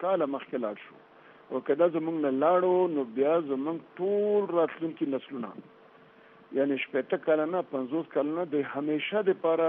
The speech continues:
چې څومره د پښتون نسلونه راځي، دا په پنجاب کې بوټ پالش کولی شي، چوکیداري کولی شي، اردلیتوب کولی شي او ټپکمار کېدی شي. نور د، د، د، د مستقبل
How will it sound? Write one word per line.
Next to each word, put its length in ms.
چې 60
څومره 300
د 160
پښتون 480
نسلونه 420
راځي، 320
دا 220
په 140
پنجاب 460
کې 160
بوټ 240
پالش 400
کولی 260
شي، 180
چوکیداري 640
کولی 400
شي، 180
اردلیتوب 680
کولی 380
شي 160
او 100
ټپکمار 680
کېدی 260
شي. 140
نور 180
د، 140
د، 0
د، 160
د 140
مستقبل 340